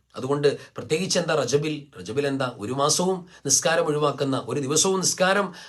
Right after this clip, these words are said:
ആ, ഒഴിവാക്കി കളയുന്ന അവസ്ഥ ഉണ്ടാകാൻ പാടില്ല. റജബിലുള്ള പ്രത്യേകത, റജബ് മാസം നിസ്കാരം വുജൂബാക്കിയ മാസമാണ്. നിസ്കാരം ഫറലാക്കിയത്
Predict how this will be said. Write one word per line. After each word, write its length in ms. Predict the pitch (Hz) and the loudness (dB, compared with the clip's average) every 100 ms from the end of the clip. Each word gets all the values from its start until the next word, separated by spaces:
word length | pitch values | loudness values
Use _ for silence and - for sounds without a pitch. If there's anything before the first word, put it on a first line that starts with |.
| - | -6
ആ, 80 | 156 | -6
ഒഴിവാക്കി 600 | 143 147 151 160 139 139 | -4 -2 0 2 2 2
കളയുന്ന 200 | 135 123 | 0 0
അവസ്ഥ 240 | 120 131 | -4 -2
ഉണ്ടാകാൻ 300 | 113 113 110 | -2 -2 0
പാടില്ല. 340 | 107 104 101 - _ 127 | -2 -2 -4 -6 _ -2
റജബിലുള്ള 560 | 151 196 240 262 247 | 0 0 2 4 4
പ്രത്യേകത, 460 | 196 175 170 151 139 117 - - | 4 4 4 4 4 -2 -8 -8
റജബ് 300 | 104 139 135 | -4 0 2
മാസം 340 | 123 117 120 | 2 0 -2
നിസ്കാരം 600 | 110 110 - 139 131 120 | -2 -2 -2 -4 -2 -4
വുജൂബാക്കിയ 600 | 107 101 143 127 113 - | -6 -4 -4 -4 -6 -8
മാസമാണ്. 400 | 98 92 95 92 - | -4 -4 -4 -8 -2
നിസ്കാരം 440 | - - 170 202 | -2 0 -2 -2
ഫറലാക്കിയത് 760 | 160 160 180 170 160 156 143 | 0 2 2 0 0 0 0